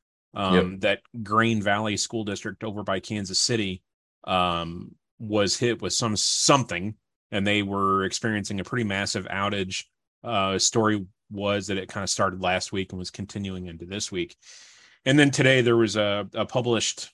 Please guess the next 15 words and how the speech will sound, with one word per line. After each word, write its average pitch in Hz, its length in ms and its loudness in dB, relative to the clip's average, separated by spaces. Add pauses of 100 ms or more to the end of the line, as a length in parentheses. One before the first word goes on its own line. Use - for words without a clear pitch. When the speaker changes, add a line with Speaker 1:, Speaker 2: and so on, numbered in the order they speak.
(100)
Speaker 1:
article 107 580 0
out 104 120 0
of 101 100 -4
a 98 260 -4
T 107 220 -6
V 101 160 -4
station 98 360 -6
out 90 120 -8
of 90 100 -10
Kansas 98 320 -6
City 90 300 -4
that 90 280 -6 (360)
indeed 104 560 0
it, 98 200 -6 (120)
it, 95 240 -4